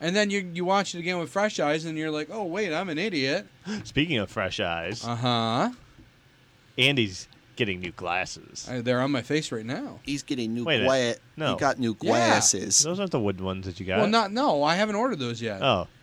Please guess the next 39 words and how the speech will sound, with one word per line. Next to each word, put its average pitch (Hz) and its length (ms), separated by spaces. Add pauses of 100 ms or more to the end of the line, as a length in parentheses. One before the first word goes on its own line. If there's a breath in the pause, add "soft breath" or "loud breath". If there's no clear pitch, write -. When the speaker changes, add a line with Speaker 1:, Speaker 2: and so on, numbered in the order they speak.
Speaker 1:
I 151 60
got 208 100
these 214 160
Speaker 2:
That's 240 200
what 196 100
I 185 100
was 180 120
Speaker 1:
yesterday. 208 220
Speaker 2:
talking 101 200
about. - 280 (160)
Speaker 1:
Well, 165 120
I'm 147 140
gonna 175 160
get 135 140
new 101 80
glasses. - 400
Speaker 2:
Yay. 180 560 (380)
Speaker 1:
I 123 60
mean, 135 200
these 165 180
are 139 80
new 123 200
'cause 113 200
of, 101 160
I 110 40
got 110 160
'em 92 100
yesterday. 123 520
Speaker 2:
You 127 120
were 113 80
so 120 220
cool 131 320
and 101 80
hip 139 180
yesterday 95 440
Speaker 1:
Yeah. 92 80
Speaker 2:
wearing 104 360
the 90 80
sunglasses. 92 500